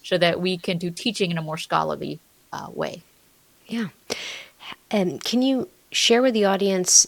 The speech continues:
Speaker 2: the extent, the reach of these incubators, the chief resident as well as the faculty in terms of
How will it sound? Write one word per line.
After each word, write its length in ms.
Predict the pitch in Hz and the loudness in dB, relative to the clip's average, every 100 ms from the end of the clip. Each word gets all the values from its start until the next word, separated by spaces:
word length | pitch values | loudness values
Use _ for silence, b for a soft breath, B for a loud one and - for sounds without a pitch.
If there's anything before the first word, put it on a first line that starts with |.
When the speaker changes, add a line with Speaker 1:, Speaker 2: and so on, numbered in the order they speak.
| - | 2
Speaker 2:
the 420 | 170 165 165 - | -2 2 2 0
extent, 600 | 160 - - 185 165 - - _ _ - _ _ _ - _ | 2 4 6 4 4 0 0 _ _ -20 _ _ _ -20 _
the 100 | 180 | 0
reach 540 | 160 196 180 - - - 175 | 4 2 2 0 0 0 2
of 160 | 170 | 4
these 200 | 165 151 | 4 2
incubators, 640 | 165 165 160 156 156 151 - | 0 0 2 4 4 2 -2
the 100 | 175 | 0
chief 280 | - 226 214 | 2 4 6
resident 500 | 196 196 185 180 - | 6 6 4 4 2
as 200 | 160 170 | 0 6
well 200 | 170 175 | 6 6
as 120 | 170 | 2
the 80 | 156 | 0
faculty 580 | 165 160 180 - 180 | -2 0 -2 0 0
in 100 | 160 | 0
terms 340 | 160 208 202 180 | 0 0 0 6
of 280 | 175 170 | 6 6